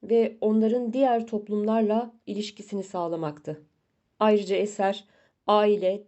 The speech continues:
devlet ve toplum hayatındaki görevleri de hatırlatmaktadır. Bu dönemin önemli eğitimcilerinden biri de Ani'dir.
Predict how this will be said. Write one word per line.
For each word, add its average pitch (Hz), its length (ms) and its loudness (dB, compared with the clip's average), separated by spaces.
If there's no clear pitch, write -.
devlet 202 460 -4
ve 226 360 0
toplum 220 380 -4
hayatındaki 190 760 -4
görevleri 185 540 2
de 226 240 -2
hatırlatmaktadır. 170 1160 -8
Bu 339 120 2
dönemin 262 520 2
önemli 233 420 2
eğitimcilerinden 208 1500 -2
biri 226 240 -2
de 240 260 2
Ani'dir. 170 600 -6